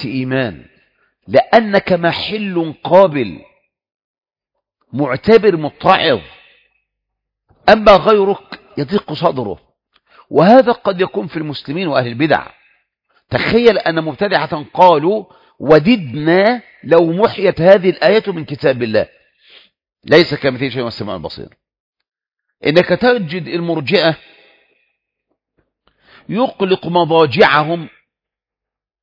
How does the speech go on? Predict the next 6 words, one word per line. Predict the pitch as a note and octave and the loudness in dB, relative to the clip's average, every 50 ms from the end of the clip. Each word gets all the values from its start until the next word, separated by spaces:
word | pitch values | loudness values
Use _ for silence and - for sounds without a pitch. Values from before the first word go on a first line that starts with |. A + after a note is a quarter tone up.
| _ _ _ _ _ _ _ _ _ | _ _ _ _ _ _ _ _ _
نصوص | A2+ C#3+ D#3 - - A3+ B3+ B3 F3+ - - G3+ G#3 G#3+ G3+ - - _ _ _ _ _ _ _ _ _ _ _ _ _ _ - | -6 -6 -6 -6 -6 -4 -4 -4 -4 -4 -6 -4 -4 -4 -6 -8 -14 _ _ _ _ _ _ _ _ _ _ _ _ _ _ -8
الوعيد، | - B2+ C3 B2+ G#2 B2 C3+ B2 F#2 D2 - _ - - - _ _ _ _ _ _ _ _ _ _ _ _ _ _ _ _ _ _ _ _ _ - _ _ - | -4 0 0 0 0 0 -2 -4 -8 -10 -14 _ -20 -20 -20 _ _ _ _ _ _ _ _ _ _ _ _ _ _ _ _ _ _ _ _ _ -20 _ _ 0
كما | E3+ E3+ F3+ G3 | 0 2 2 2
أنك | G#3 A3 A#3+ A#3 | 2 2 2 2
تجد | - G#3 - - A3 G3 E3+ F#3+ F#3 D#3 - - - - _ _ _ _ _ - | 2 0 0 0 -2 0 0 -2 -4 -4 -8 -14 -20 -20 _ _ _ _ _ -2
الوعيدية | C3 D#3+ E3 E3+ - - E3 D#3+ D3+ F#3+ G3 D#3 C#3+ D3+ E3 | 0 2 4 4 4 4 2 2 0 0 0 2 2 0 0